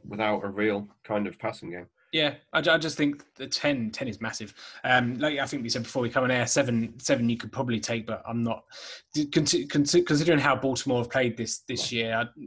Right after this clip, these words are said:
Speaker 2: I wouldn't take, I wouldn't take ten. Uh, anything, anything else sort of for you that you, uh, glossing over the, the handicaps and totals?
Speaker 1: No, the, the Bengals opened about ten points. It's into eight points now. Um, Steelers v Browns was three and a half. It's now three, which I'm surprised at because,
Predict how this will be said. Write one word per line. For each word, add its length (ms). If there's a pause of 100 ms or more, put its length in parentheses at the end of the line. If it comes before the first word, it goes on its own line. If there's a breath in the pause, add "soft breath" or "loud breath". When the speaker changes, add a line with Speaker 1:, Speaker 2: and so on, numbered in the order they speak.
Speaker 2:
I 100
wouldn't 200
take, 260
I 40
wouldn't 240
take 140
ten. 160 (480 loud breath)
Uh, 200
anything, 300
anything 300
else 220
sort 180
of 40
for 100
you 260
that 120
you, 600
uh, 60 (260)
glossing 300
over 200
the, 260
the 100
handicaps 420
and 80
totals? 340 (1080)
Speaker 1:
No, 220
the, 200
the 120
Bengals 400
opened 300
about 260
ten 260
points. 440
It's 160
into 300
eight 160
points 340
now. 280 (120)
Um, 420 (420 loud breath)
Steelers 800
v 200
Browns 540
was 280
three 200
and 80
a 40
half. 160
It's 140
now 120
three, 400
which 220
I'm 100
surprised 460
at 160
because, 440